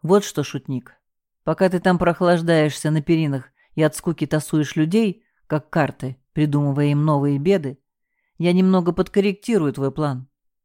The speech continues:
Я буду жить, понял? Ты меня не убьёшь». И показала в небо смачный кукиш. Оказывается, мир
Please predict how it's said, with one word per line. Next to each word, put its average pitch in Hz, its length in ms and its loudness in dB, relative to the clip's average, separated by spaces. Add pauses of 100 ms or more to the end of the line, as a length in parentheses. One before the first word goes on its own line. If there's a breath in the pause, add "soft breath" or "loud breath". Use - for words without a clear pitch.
(260)
Я 156 180 2
буду 190 300 2
жить, 190 340 -2
понял? 185 440 0 (560)
Ты 175 100 2
меня 175 240 4
не 185 140 4
убьёшь». 180 540 0 (640)
И 170 80 0
показала 196 480 0
в 185 80 -2
небо 202 240 2
смачный 151 520 -4
кукиш. - 520 -10 (1200)
Оказывается, 202 1000 2
мир 208 420 2